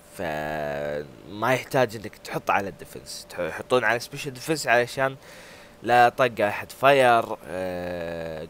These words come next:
جراوند مثلًا، ايرث باور، الاشياء هذه اللي ممكن تكون على سوبر افكتيف يتغاضاها. طبعًا الحركات اللي يعطونا اياها ستيلث روك، ثندر ويف رور او توكسيك،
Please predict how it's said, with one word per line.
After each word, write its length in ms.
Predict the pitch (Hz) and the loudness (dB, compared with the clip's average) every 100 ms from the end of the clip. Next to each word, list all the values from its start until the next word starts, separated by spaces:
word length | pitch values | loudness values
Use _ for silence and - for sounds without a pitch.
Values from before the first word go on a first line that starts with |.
| - | -2
جراوند 420 | 127 127 123 104 | 2 2 0 -6
مثلًا، 440 | 107 113 101 98 | -8 -2 -2 -2
ايرث 240 | 98 107 - - | -2 -2 -4 -2
باور، 560 | 120 120 117 113 92 92 | 2 4 2 2 -4 -10
الاشياء 760 | 90 82 - 92 - 120 104 | -8 -8 -10 -10 -2 2 2
هذه 260 | 120 120 110 | 4 2 0
اللي 160 | 107 | -4
ممكن 460 | 107 120 - 117 107 - | -6 -12 -12 -12 -12 -12
تكون 160 | 113 | -8
على 200 | 90 101 | -4 -4
سوبر 320 | 95 147 165 | -4 0 2
افكتيف 520 | 156 - 156 - 156 139 - - | 2 0 -6 -2 -2 -2 -8 -12
يتغاضاها. 1400 | 117 120 110 101 76 - - 120 113 104 95 82 76 73 - - - - - - - - - - - - - - - - - - - - - - - | -10 -10 -12 -14 -18 -20 -10 0 4 4 2 0 -6 -16 -20 -20 -20 -20 -20 -20 -20 -20 -20 -20 -20 -20 -20 -20 -20 -20 -20 -20 -20 -20 -20 -20 4
طبعًا 260 | 214 226 208 | 6 8 6
الحركات 420 | 175 190 190 180 | 4 4 6 4
اللي 100 | 160 | 6
يعطونا 300 | 147 139 120 | 4 4 4
اياها 400 | 104 95 139 185 - - | 4 4 2 -2 -8 -20
ستيلث 440 | - - 208 170 - | -16 0 2 2 0
روك، 240 | 117 139 - - - - - - - - - | 2 2 0 -20 -20 -20 -20 -20 -20 -20 -4
ثندر 360 | 147 131 123 117 | 0 0 2 4
ويف 340 | 113 110 107 | 4 4 2
رور 320 | 120 117 117 - | 4 6 6 4
او 120 | 104 | 0
توكسيك، 480 | - 120 98 113 | 2 -2 -2 -6